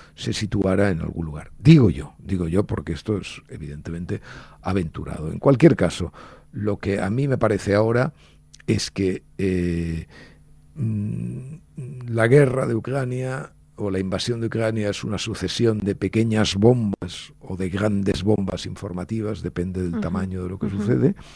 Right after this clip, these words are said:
Speaker 1: eh, difícilmente cosidas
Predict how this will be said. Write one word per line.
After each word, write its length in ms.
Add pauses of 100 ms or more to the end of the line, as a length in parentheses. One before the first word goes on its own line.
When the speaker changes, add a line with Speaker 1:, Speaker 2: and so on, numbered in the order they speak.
(800)
Speaker 1:
eh, 560
difícilmente 680
cosidas 760